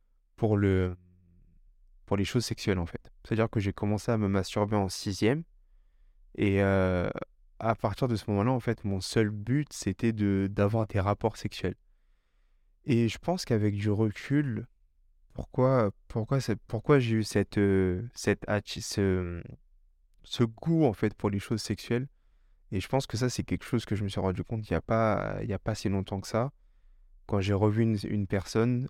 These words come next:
en fait, quand j'étais petit, euh, j'ai, j'ai, j'ai eu une, une expérience avec une personne, du coup, euh, beaucoup plus âgée que moi, une femme, qui m'a, qui m'a demandé de, de, de lui faire des choses. Et ça, c'est des choses que je m'en rappelais pas,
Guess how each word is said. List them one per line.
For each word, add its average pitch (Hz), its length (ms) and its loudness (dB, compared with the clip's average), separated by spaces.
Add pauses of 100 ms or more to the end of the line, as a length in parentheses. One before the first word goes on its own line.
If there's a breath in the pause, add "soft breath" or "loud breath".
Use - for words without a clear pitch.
en 98 140 0
fait, - 340 -2 (120)
quand 117 460 2
j'étais 98 280 -2
petit, 113 600 -2
euh, 90 640 2 (1400)
j'ai, 101 300 -2
j'ai, 104 420 0
j'ai 101 240 0
eu 127 140 2
une, 110 200 0 (320)
une 107 240 0
expérience 113 420 0
avec 98 260 0
une 98 120 -2
personne, 101 680 -2 (100)
du - 100 -12
coup, 110 400 0
euh, 92 360 0 (180)
beaucoup 113 220 -4
plus 110 200 0
âgée 95 180 2
que 104 100 -4
moi, 104 140 4
une 98 100 0
femme, 117 380 -2 (320)
qui - 140 -2
m'a, 90 300 4
qui - 160 -4
m'a 92 140 0
demandé 95 380 2
de, 90 360 2
de, 92 280 0
de 95 120 -4
lui 92 140 -4
faire 101 260 0
des 90 120 0
choses. 123 360 0 (960)
Et 104 320 2
ça, 131 160 2
c'est - 120 -10
des 107 100 2
choses 131 200 0
que 104 100 -2
je 95 100 -2
m'en 98 120 2
rappelais 95 340 0
pas, 123 260 0